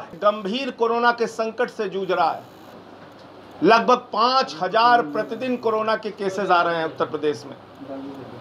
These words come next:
और उत्तर प्रदेश देश का पहला राज्य है जहां पर दो कैबिनेट मंत्रियों की जान जा चुकी है।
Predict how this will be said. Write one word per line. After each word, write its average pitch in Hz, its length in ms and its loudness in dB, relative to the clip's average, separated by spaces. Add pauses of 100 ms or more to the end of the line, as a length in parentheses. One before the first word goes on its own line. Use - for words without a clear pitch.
(220)
और 220 140 8
उत्तर 233 300 4
प्रदेश 247 540 0 (840)
देश 240 320 8
का 226 160 6
पहला 262 540 4
राज्य 254 360 2
है 226 360 2 (960)
जहां 170 260 8
पर 190 180 4
दो 180 320 0
कैबिनेट 165 600 0
मंत्रियों 147 480 -4
की 165 180 -6 (140)
जान 135 300 2
जा 123 140 4
चुकी 120 280 -8
है। - 140 -14